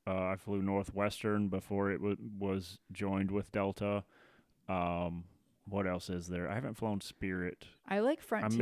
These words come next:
Speaker 2: Frontier. I
Speaker 1: I
Speaker 2: haven't
Speaker 1: mi-,
Speaker 2: flown them in a while,
Speaker 1: I haven't
Speaker 2: though.
Speaker 1: flown them either. Um, I, I'm not gonna, I'm not gonna shy away from it. I hate Southwest.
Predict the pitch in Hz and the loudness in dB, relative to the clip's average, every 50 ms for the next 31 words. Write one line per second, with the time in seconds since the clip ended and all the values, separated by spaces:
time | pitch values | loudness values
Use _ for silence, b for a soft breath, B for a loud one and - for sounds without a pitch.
0 | 202 185 180 175 165 175 214 220 226 214 - 196 - 196 190 180 175 165 165 160 | 2 2 2 2 2 2 2 2 2 2 0 -2 -4 -4 -2 -2 -2 -2 -2 -2
1 | 165 165 165 160 156 156 156 - - 107 107 110 110 104 104 - 107 104 104 101 | -2 -4 -4 -4 -4 -4 -4 -4 -2 -2 0 0 0 0 0 0 0 0 0 0
2 | 101 98 98 95 95 98 95 98 98 95 B B B B B B B 117 113 107 | 0 0 0 0 0 0 0 0 0 -2 B B B B B B B 4 6 8
3 | 107 104 101 - - - - 113 123 135 - - - - 131 143 151 143 131 117 | 8 6 6 2 -4 0 6 6 6 8 6 4 4 6 6 8 10 8 8 8
4 | 117 110 107 101 - 120 120 127 127 120 113 - - 120 107 104 107 110 - 104 | 6 4 4 2 2 4 6 6 6 6 6 4 6 4 6 6 6 4 4 2
5 | 92 92 - - 127 127 127 131 127 - - 110 92 92 - 113 101 92 90 - | -2 -2 4 4 6 6 6 4 4 2 0 0 0 0 0 -2 0 0 -2 -4
6 | - - - | -10 -16 -18